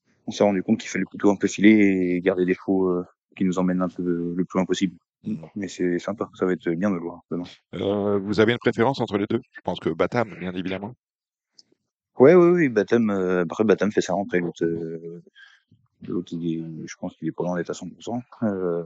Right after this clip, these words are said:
Speaker 1: après Batam, euh, c'est qu'on connaît pas trop ses limites. En plus, elle est super
Speaker 2: Mhm.
Speaker 1: facile, elle suit tous les trains. Euh, c'est une vraie jument de course, tu fais ce que tu veux, quoi.
Speaker 2: Mais
Speaker 1: Moi, je
Speaker 2: vous
Speaker 1: sais pas la piste comment va être, s'ils ont eu beaucoup de pluie ou pas à Paris, mais
Speaker 2: Ah si, si, il est tombé
Speaker 1: en
Speaker 2: des
Speaker 1: plus,
Speaker 2: cordes,
Speaker 1: euh,
Speaker 2: hein. Il est tombé des cordes.
Speaker 1: ouais, bah, elle,
Speaker 2: Ouais.
Speaker 1: ça lui convient, elle, euh,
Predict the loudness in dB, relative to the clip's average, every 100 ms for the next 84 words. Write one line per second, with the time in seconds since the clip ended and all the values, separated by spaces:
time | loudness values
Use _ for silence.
0 | -10 -8 0 2 4 6 6 6 2 0
1 | -4 -4 -2 0 0 0 0 -4 -2 -2
2 | -2 -4 -4 0 2 2 0 -4 -4 -4
3 | -2 -2 0 4 6 6 4 -2 0 0
4 | 0 -2 0 0 -4 -8 _ _ _ _
5 | _ -4 0 0 0 -2 -2 -4 0 0
6 | 0 0 0 -2 -10 -6 -6 -6 -4 -4
7 | -4 -16 _ _ -2 2 2 0 -4 -2
8 | 0 0 -2 -10 -6 -2 2 4 4 2
9 | -4 -2 -6 -6 -8 -6 0 0 2 2
10 | 6 4 6 4 4 0 -2 0 0 0
11 | 2 2 2 2 0 4 4 6 0 -4
12 | _ -10 -6 -4 -4 -4 6 8 8 6
13 | 4 2 -2 -12 -6 0 2 2 4 4
14 | 4 0